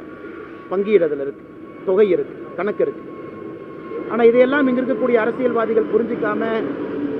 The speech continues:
ஒரு அரசியல் விமர்சனமாக தொடர்ந்து வைத்துக் கொண்டிருக்கிறார்கள். அதே போல இரண்டாவது,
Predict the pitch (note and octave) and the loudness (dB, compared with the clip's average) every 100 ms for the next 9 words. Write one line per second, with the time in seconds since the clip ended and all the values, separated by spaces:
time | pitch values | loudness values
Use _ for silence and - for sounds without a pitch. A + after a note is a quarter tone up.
0 | - - - - G#3+ G3+ B3+ C4+ C#4 C4+ | -6 -6 -6 -2 0 2 2 2 4 6
1 | G#3+ A#3 C4 C4+ A#3+ A3+ A#3 G#3 A3 B3 | 8 6 4 2 0 2 2 2 4 4
2 | D4+ C#4+ A3+ A3+ G#3+ F#3 E3+ - D3 D3 | 4 6 4 4 0 0 -2 -4 -6 -6
3 | - - - - - - - - - - | -8 -8 -6 -4 -4 -6 -6 -8 -8 -6
4 | - - - A3 D#4+ D4+ D4 D4+ B3 D4 | -6 -8 -4 0 2 4 4 6 4 4
5 | C#4 B3+ B3 D4+ D#3 | 2 2 0 0 -2